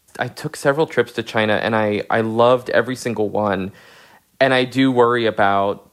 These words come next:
the tone that this conversation can take sometimes, especially when you travel to China, and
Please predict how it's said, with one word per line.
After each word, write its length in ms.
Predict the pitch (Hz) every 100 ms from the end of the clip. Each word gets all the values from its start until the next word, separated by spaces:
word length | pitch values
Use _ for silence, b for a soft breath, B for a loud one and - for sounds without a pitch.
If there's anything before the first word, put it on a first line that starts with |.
| -
the 140 | 123
tone 480 | 120 - 135 131 120
that 120 | 107
this 120 | 107 -
conversation 640 | 110 101 - 104 - 107
can 160 | 104
take 260 | 101 120 120
sometimes, 480 | - 110 107 104 104
especially 400 | 104 127 127 127
when 160 | 107
you 80 | 107
travel 380 | 107 147 175 175
to 80 | 131
China, 500 | - 113 110 107 104 B B B B _ -
and 680 | 127 123 117 113 110 104